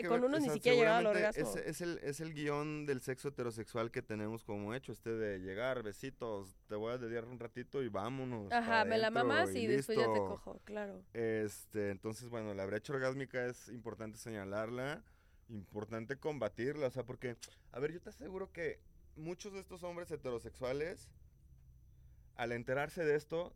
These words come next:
Speaker 1: sí le pueden echar más ganas, o sea, sí, ellos sí quisieran
Speaker 2: Claro,
Speaker 1: que sus
Speaker 2: cambiar ese
Speaker 1: encuentros estén chidos,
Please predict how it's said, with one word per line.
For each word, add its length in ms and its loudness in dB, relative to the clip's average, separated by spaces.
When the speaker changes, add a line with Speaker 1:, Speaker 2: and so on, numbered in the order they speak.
Speaker 1:
sí 260 -14
le 120 -8
pueden 240 -2
echar 220 -4
más 140 -4
ganas, 220 -2
o 40 -8
sea, 120 -4
sí, 300 -6
ellos 240 -2
sí 140 -12
quisieran 680 2
Speaker 2:
Claro, 340 4
Speaker 1:
que 60 2
sus 40 -2
Speaker 2:
cambiar 220 4
ese 80 2
Speaker 1:
encuentros 300 -2
estén 280 -4
chidos, 460 0